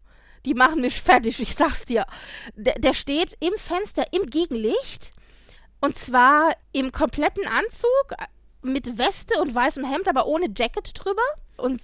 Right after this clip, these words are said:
und der Krawatte. Und der sieht einfach wirklich richtig gut aus. So in dieser Silhouette mit dieser beigen Weste und dem weißen Hemd und dem Gegenlicht. Und ich, und dann läuft halt Charlotte so draußen vorbei und ich so, oh, wow, ich liebe es.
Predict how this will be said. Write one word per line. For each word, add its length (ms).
und 100
der 80
Krawatte. 580
Und 140
der 80
sieht 260
einfach 340
wirklich 580
richtig 300
gut 260
aus. 340
So 120
in 80
dieser 200
Silhouette 600
mit 180
dieser 340
beigen 580
Weste 440
und 120
dem 160
weißen 360
Hemd 280
und 160
dem 220
Gegenlicht. 840
Und 140
ich, 280
und 160
dann 120
läuft 240
halt 140
Charlotte 320
so 80
draußen 400
vorbei 400
und 100
ich 120
so, 240
oh, 680
wow, 500
ich 140
liebe 680
es. 160